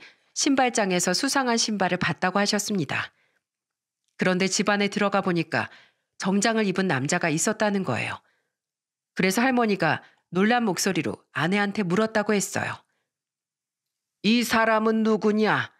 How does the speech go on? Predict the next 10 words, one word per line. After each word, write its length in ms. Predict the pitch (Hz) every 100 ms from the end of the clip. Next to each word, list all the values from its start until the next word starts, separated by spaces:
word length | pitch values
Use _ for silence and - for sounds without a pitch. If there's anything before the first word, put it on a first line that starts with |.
| _ _ _ _ _ _ _
"아, 140 | 160 -
정수기 460 | 196 196 208 247
필터 340 | 247 349 349 330
갈아주러 500 | 214 208 226 220 202
온 140 | 196
분이세요." 720 | 185 196 190 165 165 233 151 - _ _ _ _ _ _ _ _ _ _ _ _ -
그런데 300 | - 185 185
아무리 340 | 156 147 196
봐도 280 | 202 180 170
행색이 580 | 208 240 233 196 147 110